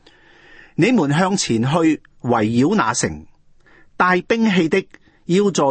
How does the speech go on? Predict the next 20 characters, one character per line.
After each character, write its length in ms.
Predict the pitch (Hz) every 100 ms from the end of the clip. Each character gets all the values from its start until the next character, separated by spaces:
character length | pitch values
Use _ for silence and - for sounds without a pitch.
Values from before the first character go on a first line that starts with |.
| 131
耶 160 | 107
和 140 | 98 98
華 200 | 92 92
的 100 | 113
約 200 | 139 151
櫃 260 | - 117
前 400 | 101 - 95 80
過 260 | 85 135 120
去。」 320 | 123 107 - - _ _ _ _ _ _ _ _ _ _ -
按 280 | 185 202 202
照 280 | - 190 185
約 120 | 180
書 240 | 175 - 226
亞 180 | 156
對 160 | - 160
百 180 | 147 127
姓 260 | - 156 139
所 220 | - 113
說 200 | - 131
的， 180 | 110 139